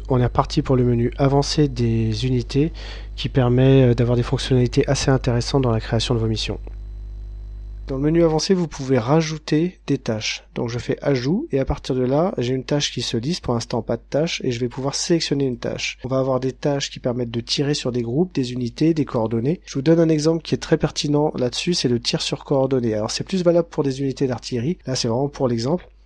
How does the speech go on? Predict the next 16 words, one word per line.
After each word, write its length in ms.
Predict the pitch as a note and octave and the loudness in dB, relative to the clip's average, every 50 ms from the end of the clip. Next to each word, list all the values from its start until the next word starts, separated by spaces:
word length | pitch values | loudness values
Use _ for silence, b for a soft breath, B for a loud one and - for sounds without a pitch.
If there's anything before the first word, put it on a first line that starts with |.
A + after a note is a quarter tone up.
| B B B B B B | B B B B B B
Ça 220 | B - - C#3 C3+ | B -2 0 6 6
permet, 260 | - D3+ D3+ E3+ E3+ | 8 8 8 6 4
lorsque 240 | D#3 C3+ - - C#3+ | 4 2 0 0 0
vous 160 | B2 B2 B2+ | 0 2 0
le 60 | A#2+ | 0
mettez, 420 | B2 B2 A#2+ - - E3 G3 G#3 B B B B B B B B B - - - - - - - | 0 -2 -2 2 2 2 2 2 B B B B B B B B B -20 -20 -20 -20 -20 -20 -12
de 180 | D#3 C3+ C3+ C3 | -2 0 0 0
dire 300 | A#2+ B2+ D#3+ F#3+ F3+ F3 | 2 4 4 6 6 6
à 60 | E3 | 6
l'unité 440 | C#3+ D3 C#3+ D3 C3+ - - F#3 F#3+ | 4 4 4 2 2 6 4 4 6
que 100 | - C#3 | 6 4
lorsqu'elle 480 | B2 B2 D3 E3 - - - - C#3+ | 6 6 6 4 2 0 0 2 2
arrivera 360 | C3+ B2+ C3+ C#3 B2+ B2+ C3+ C3 | 2 4 2 2 2 0 0 -2
sur 200 | - - A#2 A2 | 0 0 0 2
le 60 | A2+ | 4
waypoint 380 | A2+ C3+ D#3 D#3 - C3+ A#2 | 4 4 2 4 2 0 0